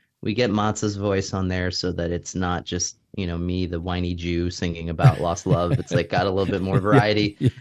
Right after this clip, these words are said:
Speaker 1: And then, um, I kinda dissected the main solo in the middle and split it into thirds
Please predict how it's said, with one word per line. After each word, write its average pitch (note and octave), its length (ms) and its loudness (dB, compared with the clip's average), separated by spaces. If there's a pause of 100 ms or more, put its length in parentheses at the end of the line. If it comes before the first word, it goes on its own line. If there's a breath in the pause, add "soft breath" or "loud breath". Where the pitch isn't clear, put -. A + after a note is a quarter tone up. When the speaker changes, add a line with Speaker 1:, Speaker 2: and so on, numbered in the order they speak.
Speaker 1:
And C3 180 4
then, A#2+ 280 2 (440)
um, A#2+ 300 2
I C3+ 100 4
kinda D#3 260 4
dissected C#3 720 2
the A2+ 80 0
main G#2+ 340 0
solo G#2+ 500 2
in F#2+ 100 0
the F#2+ 80 -2
middle G2 380 2
and G2 140 -2
split G#2 360 0
it G2+ 100 2
into F2+ 260 0
thirds F#2 720 -2